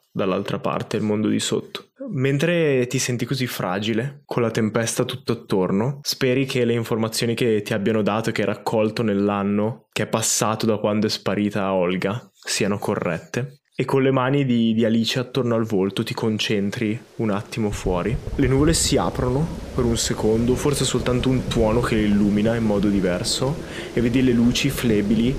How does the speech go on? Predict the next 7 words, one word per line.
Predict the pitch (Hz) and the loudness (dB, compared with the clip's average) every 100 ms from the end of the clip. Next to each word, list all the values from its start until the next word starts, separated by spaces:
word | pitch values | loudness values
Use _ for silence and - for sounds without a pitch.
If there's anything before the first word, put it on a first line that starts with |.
| - - | -4 -4
della | 110 107 110 | -2 0 0
città | - - - 98 98 - - - | -2 -4 -4 -4 -4 -6 -10 -6
in | 113 107 | -2 2
lontananza. | 104 104 107 92 90 101 - 139 - | 2 0 0 0 0 -2 -2 -4 -4
È | - | 0
molto | 120 131 175 | 0 2 0
diversa | 156 117 95 95 - 101 | 0 0 0 -2 -4 -4